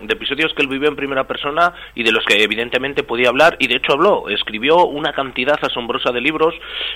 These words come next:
eh, se me ocurre, o me viene ahora a la memoria, Los niños republicanos en la guerra de España, también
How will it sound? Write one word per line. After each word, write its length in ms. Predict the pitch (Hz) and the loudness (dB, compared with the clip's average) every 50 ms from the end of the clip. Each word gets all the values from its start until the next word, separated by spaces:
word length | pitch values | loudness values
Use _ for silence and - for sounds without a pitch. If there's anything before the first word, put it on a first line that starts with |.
| - | -2
eh, 260 | - 143 127 131 123 113 - - - - - | 0 2 2 2 0 -2 -6 -6 -6 -4 -2
se 80 | - 123 | -2 0
me 80 | 117 113 | 0 0
ocurre, 720 | - - 135 135 135 139 143 135 131 127 123 120 117 113 - - - - - | 0 0 0 4 6 6 8 8 8 8 6 6 4 2 0 -8 -16 -8 -4
o 100 | - 120 | -2 0
me 100 | 113 107 | 2 2
viene 200 | 104 127 127 131 | 2 2 4 6
ahora 140 | 127 131 127 | 6 8 8
a 40 | |
la 60 | 127 123 | 6 6
memoria, 460 | 127 123 127 135 139 139 147 151 143 | 4 0 0 0 2 4 4 4 4
Los 160 | 120 107 - | 4 2 -2
niños 220 | 143 147 147 139 | -2 -2 0 2
republicanos 600 | 123 123 117 - 117 110 113 - - 139 131 113 | 2 0 0 -2 -4 -4 -2 2 2 2 2 2
en 80 | 120 117 | 0 0
la 80 | 113 110 | 0 2
guerra 480 | 113 131 127 123 123 120 117 113 107 101 | 4 2 4 6 6 6 6 6 4 2
de 140 | 98 101 | 0 0
España, 460 | 107 107 - - 156 160 147 151 156 156 | -2 0 2 2 2 4 4 2 2 2
también 500 | - - 110 110 123 151 156 143 110 | 2 0 0 2 4 2 2 2 0